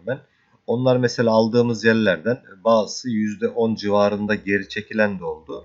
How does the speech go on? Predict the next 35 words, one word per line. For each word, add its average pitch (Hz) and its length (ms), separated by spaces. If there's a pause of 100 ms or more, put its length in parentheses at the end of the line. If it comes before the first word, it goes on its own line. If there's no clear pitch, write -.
(120)
Ama 127 220
toparladılar 113 800
biraz. 123 320 (320)
Oralardan 120 600
işte - 320
ikinci 113 420
alımlar 98 400
vesaireler 117 500
yapılabilirdi. 104 960 (380)
Ya 98 160
benim 123 220
de 127 40
iş - 260
yoğunluğum 120 400
dolayısıyla 120 680
hani 113 260 (120)
bu 117 180
süreçte 113 800
çok 127 220
video 110 220
çekemedim. 131 640 (280)
Paniklik 135 500
bir 120 100
durumda 127 300
görmediğim 117 600
için, - 260 (400)
e, 123 180
video 127 240
çekmememin 98 640
sebeplerinden 107 840
biri 90 200
de 127 80
o 127 40
oldu 92 320
açıkçası. 143 600